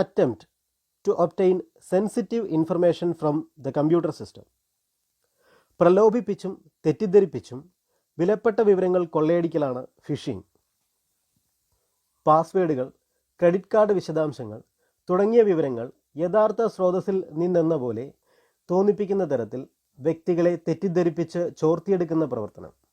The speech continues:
കാഴ്ചയിൽ സമാനത പുലർത്തുന്ന ലോഗിൻ പേജ് ഉണ്ടാക്കി പാസ്വേഡ് മോഷ്ടിക്കുക, ലോട്ടറി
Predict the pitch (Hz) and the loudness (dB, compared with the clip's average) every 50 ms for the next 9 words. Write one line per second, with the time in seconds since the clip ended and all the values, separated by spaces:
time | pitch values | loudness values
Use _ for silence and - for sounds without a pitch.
0 | _ _ _ _ _ _ _ _ _ _ _ _ _ _ _ _ _ _ _ _ | _ _ _ _ _ _ _ _ _ _ _ _ _ _ _ _ _ _ _ _
1 | _ _ _ _ _ _ _ _ _ _ _ _ _ _ _ _ - 185 196 226 | _ _ _ _ _ _ _ _ _ _ _ _ _ _ _ _ 4 6 6 6
2 | 220 - 247 240 240 220 - _ - - 175 170 180 185 190 208 214 208 220 196 | 4 0 -2 -4 -4 -4 -8 _ -8 -4 -4 -2 0 0 0 2 2 2 0 0
3 | 202 202 196 180 - 202 190 190 190 190 165 160 156 160 160 160 175 196 185 165 | 0 -2 -2 -4 -4 -4 -2 0 -2 -2 0 0 2 4 4 4 2 0 0 0
4 | 196 190 175 165 160 165 156 156 143 - 170 156 - - 151 151 156 - - 175 | 0 -2 0 0 0 0 0 0 -2 -4 -10 -12 -8 -4 -4 -4 -4 -4 -4 -4
5 | 170 160 143 123 113 - - 113 101 110 104 98 107 113 - _ _ _ _ _ | -2 -2 -2 -4 -6 -8 -12 -16 -16 -14 -14 -12 -14 -14 -16 _ _ _ _ _
6 | _ _ _ _ _ _ _ - 151 170 190 196 190 226 226 | _ _ _ _ _ _ _ 2 4 4 4 4 4 2 2